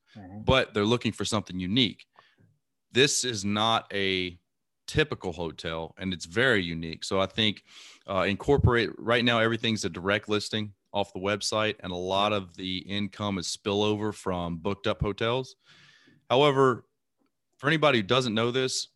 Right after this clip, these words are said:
Speaker 2: after a hurricane hits, for about two years, the market is very, uh, strong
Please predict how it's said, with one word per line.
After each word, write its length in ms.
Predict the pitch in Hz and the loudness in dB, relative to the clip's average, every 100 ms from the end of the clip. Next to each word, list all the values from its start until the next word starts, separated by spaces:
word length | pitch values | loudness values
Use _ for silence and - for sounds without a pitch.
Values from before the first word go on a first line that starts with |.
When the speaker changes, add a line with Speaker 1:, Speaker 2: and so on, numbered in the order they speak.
| _ _ _ - | _ _ _ -2
Speaker 2:
after 300 | 143 - 131 | 0 2 -2
a 60 | |
hurricane 480 | 123 120 135 156 143 | 0 0 0 0 0
hits, 460 | 147 160 - - - _ | 0 -2 -2 -8 -10 _
for 80 | - | -4
about 260 | 110 117 - | -2 -2 -6
two 240 | - 196 | -4 -2
years, 600 | 156 123 113 92 87 - _ _ | -2 -4 -2 -2 -4 -12 _ _
the 80 | 95 | -8
market 460 | 95 113 110 90 - | 0 2 0 -2 -10
is 180 | 92 80 | -12 -14
very, 680 | 78 - 107 110 107 95 - _ | -18 -4 0 0 0 -4 -12 _
uh, 400 | 98 90 87 85 - | -8 -4 -4 -6 -8
strong 640 | - - 104 95 87 82 | -10 -10 -6 -4 -4 -6